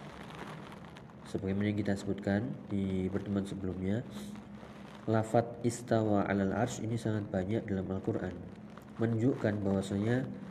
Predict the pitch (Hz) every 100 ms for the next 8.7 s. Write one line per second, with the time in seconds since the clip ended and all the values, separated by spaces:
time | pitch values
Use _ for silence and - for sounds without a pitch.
0 | - - - - - - - - - -
1 | - - - 127 143 - 110 95 101 139
2 | - - - - 117 - 110 104 - 110
3 | 113 - 107 104 123 117 104 101 110 107
4 | 104 98 120 - 98 90 - - - -
5 | - - - 120 101 98 98 98 95 92
6 | 92 - 95 101 123 127 117 98 95 95
7 | 95 95 92 90 - - - - - -
8 | - - - - 98 95